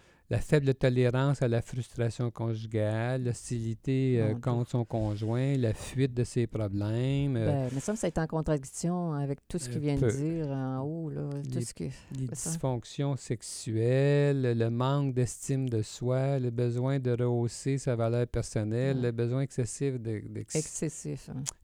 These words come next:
Speaker 1: ben,
Speaker 2: Si c'est pas
Speaker 1: d'excitation.
Speaker 2: excessif, ouais.
Speaker 1: Oui. Puis,
Speaker 2: C'est correct.
Speaker 1: selon lui, bon, il a établi certains critères, là. Euh, une série de critères pour éta-, pour évaluer la, la, la salubrité des comportements extra-conjugaux. Bon.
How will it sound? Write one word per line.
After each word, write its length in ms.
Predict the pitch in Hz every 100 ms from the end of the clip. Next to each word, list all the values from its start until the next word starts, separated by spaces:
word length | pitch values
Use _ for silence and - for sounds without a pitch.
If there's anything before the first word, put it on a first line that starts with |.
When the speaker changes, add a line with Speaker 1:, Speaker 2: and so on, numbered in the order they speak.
| -
Speaker 1:
ben, 140 | 127 - 127
Speaker 2:
Si 80 | 117
c'est 280 | - - 190
pas 80 | -
Speaker 1:
d'excitation. 480 | 120 113 180 139 143
Speaker 2:
excessif, 200 | 165 196 185
ouais. 180 | 160 156 156 - - -
Speaker 1:
Oui. 220 | 131 120 - - _ _ - -
Puis, 200 | 139 120
Speaker 2:
C'est 100 | 156
correct. 360 | - 139 135 127
Speaker 1:
selon 580 | - - 151 139 151 139
lui, 320 | 131 151 190
bon, 160 | 143
il 120 | 117 117
a 60 |
établi 520 | 117 120 135 123 147 160
certains 400 | - 123 143 139
critères, 640 | - 123 135 127 185 240
là. 200 | 185 190 214 _ - - - - -
Euh, 380 | 117 110 110
une 60 | 110
série 260 | - 165 156
de 60 |
critères 480 | 156 139 123 139 151
pour 160 | - 127
éta-, 280 | 120 123
pour 160 | 117 127
évaluer 500 | 131 131 123 139 190
la, 220 | 147 113
la, 120 | 104 98 - - _ _ _ _ - -
la 120 | 110
salubrité 960 | - 143 151 170 147 156 131 185 208 214
des 460 | 151 135 120 113
comportements 680 | - 120 - 135 - 127 143 - -
extra-conjugaux. 1000 | 160 - - 156 156 135 127 120 113 98
Bon. 240 | 123 82